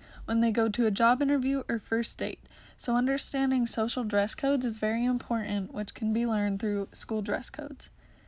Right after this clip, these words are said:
Adding uniforms and dress codes to schools can reduce part of the stress students have in high school.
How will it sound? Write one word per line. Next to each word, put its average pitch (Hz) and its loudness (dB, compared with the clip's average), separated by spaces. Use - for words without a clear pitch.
Adding 269 6
uniforms 269 4
and 220 2
dress 202 0
codes 240 -2
to 226 -2
schools 214 -2
can 220 -4
reduce 214 0
part 233 2
of 277 4
the 285 2
stress 220 2
students 220 0
have 202 0
in 196 0
high 202 -2
school. 214 -8